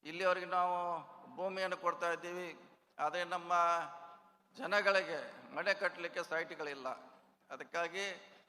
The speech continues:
ಮೊನ್ನೆ, ಮೊನ್ನೆ ಮಾದೇವಪ್ಪನವರು ನಮಗೆ ವಿಶೇಷ ಅನುದಾನ ಕೊಟ್ಟಿದ್ದಾರೆ. ಎಸ್ ಸಿ, ಎಸ್ ಟಿಗಳಿಗೆ ಭೂಮಿಯನ್ನು ಖರೀದಿ ಮಾಡಿ ಅವ್ರಿಗೆ ಸೈಟ್ ಕೊಡುವಂಥ ಒಂದು ಹಣವನ್ನು ಕೊಟ್ಟಿದ್ದಾರೆ ನಮ್ಮ ಇಲಾಖೆಗೆ.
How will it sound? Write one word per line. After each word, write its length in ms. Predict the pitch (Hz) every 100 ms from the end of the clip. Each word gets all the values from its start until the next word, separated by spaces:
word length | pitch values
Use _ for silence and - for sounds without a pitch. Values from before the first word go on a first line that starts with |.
| _ _
ಮೊನ್ನೆ, 340 | - 170 175 175
ಮೊನ್ನೆ 640 | 170 175 175 175 165 151
ಮಾದೇವಪ್ಪನವರು 760 | 156 180 202 185 - 175 190 202
ನಮಗೆ 300 | 190 180 175
ವಿಶೇಷ 380 | 165 190 175
ಅನುದಾನ 360 | 190 165 165 170
ಕೊಟ್ಟಿದ್ದಾರೆ. 460 | 170 160 156 151 143
ಎಸ್ 680 | 131 - - _ - 156 -
ಸಿ, 180 | 170 170
ಎಸ್ 160 | 160
ಟಿಗಳಿಗೆ 760 | 160 170 156 160 170 214 208 - - - - _ _ _ _ _ _ _ _ 135
ಭೂಮಿಯನ್ನು 520 | 180 190 185 175 180
ಖರೀದಿ 200 | 170 170
ಮಾಡಿ 640 | 160 170 208 208 156 131 - - - _ _ _ _ _ _ _ -
ಅವ್ರಿಗೆ 260 | 156 165 170
ಸೈಟ್ 360 | 170 185 196
ಕೊಡುವಂಥ 380 | 185 175 160 -
ಒಂದು 480 | 190 185 175 170 160
ಹಣವನ್ನು 420 | 147 160 180 170
ಕೊಟ್ಟಿದ್ದಾರೆ 440 | 160 151 170 160
ನಮ್ಮ 180 | 151 139
ಇಲಾಖೆಗೆ. 500 | 151 156 165 170 196